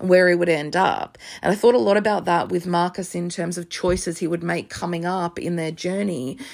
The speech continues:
whether, if you believe in that stuff, or some people are more in tune with the universe, did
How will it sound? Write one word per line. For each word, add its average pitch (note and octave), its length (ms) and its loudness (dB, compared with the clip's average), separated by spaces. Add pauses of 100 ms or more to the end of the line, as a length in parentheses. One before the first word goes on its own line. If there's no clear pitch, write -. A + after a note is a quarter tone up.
(280)
whether, F3+ 800 2 (420)
if F#3 140 -8
you E3 80 -6
believe E3 340 0
in F3 80 -2
that F3+ 180 -4
stuff, - 360 -4
or F3+ 80 -4
some E3 240 -4
people F3 280 -6
are F3 40 -2
more E3+ 280 -4
in E3+ 120 -6
tune E3 360 -6
with E3+ 140 -6
the E3 80 -8
universe, E3+ 760 -6 (1000)
did G3 380 0